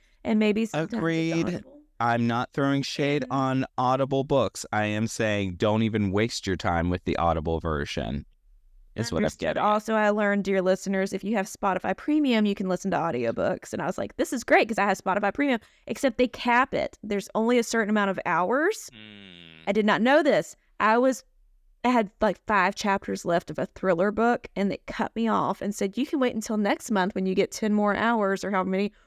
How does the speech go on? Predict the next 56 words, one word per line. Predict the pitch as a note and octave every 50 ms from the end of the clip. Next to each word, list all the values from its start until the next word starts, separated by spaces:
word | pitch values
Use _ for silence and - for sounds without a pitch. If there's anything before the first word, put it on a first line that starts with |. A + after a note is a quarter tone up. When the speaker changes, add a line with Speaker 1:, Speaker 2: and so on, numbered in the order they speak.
| _ _
Speaker 1:
"or | - D#4+ G4+ F4+ D4+ C4 C4+ C4 - _ _ _ _
you | - A#3+ C#4 C#4+
can | - D4+ A#3+ A3+
pay | G#3 - C#4 D4+ E4 D#4+ C4 A#3 A3 A3 A#3 - _ _ _ _ _
to | - B3 A#3 A3+ A3 G#3+ G#3 G3+ G3 F#3+
da | G3 F#3+ A#3 A#3+
da | A3 A3+
da | G#3 A3+
da | G#3 A3+
da." | A3 C4+ C4+ A#3+ A3 E3+
And | G#3 G#3
I | G#3 G#3
did | F#3 F#3+ B3 C#4 C#4
because | A3+ B3 B3+ A#3 G3
I |
was | G3 G3 G3
desperate | G3 A3 A#3+ - A#3 G#3
to | - - _ _
finish | - C#4+ C4+ A#3+ G#3+ -
it | A#3+ -
'cause | A#3 G#3+
I | G#3 G3+
thought | - G#3+ G#3
I'd | G#3
have | A3 G3+ F#3+
nightmares | G3 A3+ A#3 A#3 - G#3 G3 G3
until | G3+ G3+ G#3+
I | G3
finished | - - G#3+ G3+ G3+ -
it. | - - -
So | - -
Spotify, | - - - _ F3+ F3+ F3+ F#3+ - - A3 A3
I'm | G3+ - - -
looking | - G3+ - A3+ A#3
after | A3 A2 - -
you. | A#3 - - - - _
Except | C#4 - B3 G#3+ G#3 - C#4
our, | B3+ A#3 - - -
uh, | - - F#4+ - - - D#4+ D4+ -
Speaker 2:
<laughs> | _ _ _
Spotify | - - - - A#2 A2 - - G2+
listeners. | G2 F#2+ G#2 -
Speaker 1:
podcast | - A#3 G3+ G#3+ - -
host | G#3+ F#3+ G3 - -
is | F#3 - - - - _ - D#4 _ _ _ _ -
Spotify | C#4+ - B3+ - C#4+ - - D4+ C4+
for | - -
podcasts. | D#4 D4 - - D#4+ D#4 - - - D4+ - - _
So | - - - _ _ _
anyways. | - - - - C#2+ - - - - _ _ _ _ _ -
Speaker 2:
Oh, | C3 A#2+
boy. | F#3+ F#2+ F#2+ F#2 F#2+ -
Speaker 1:
The | - B3+ C#4 D4
more | D4+ D4 C#4+ D4
you | B3+ A3+
know. | G3+ E3 C#3 G3